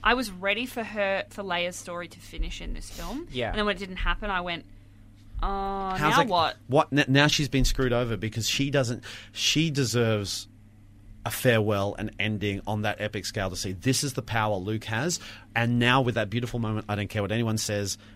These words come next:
Speaker 3: Leia escaping space, um, her
Speaker 2: It's beautiful.
Speaker 3: was beautiful and great, and just go, "This is the power she has."
Speaker 1: She can avoid death.
Speaker 3: Yeah.
Speaker 1: S-, near death. Like,
Speaker 2: Yeah,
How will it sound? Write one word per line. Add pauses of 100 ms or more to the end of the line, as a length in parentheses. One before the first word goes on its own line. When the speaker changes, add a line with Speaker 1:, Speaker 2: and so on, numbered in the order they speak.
(160)
Speaker 3:
Leia (440)
escaping
space, (260)
um, (120)
her (100)
Speaker 2:
It's
beautiful.
Speaker 3:
was
beautiful
and
great,
and
just
go,
"This
is
the
power
she
has."
Speaker 1:
She
can (100)
avoid
death. (680)
Speaker 3:
Yeah.
Speaker 1:
S-, (100)
near
death.
Like,
Speaker 2:
Yeah,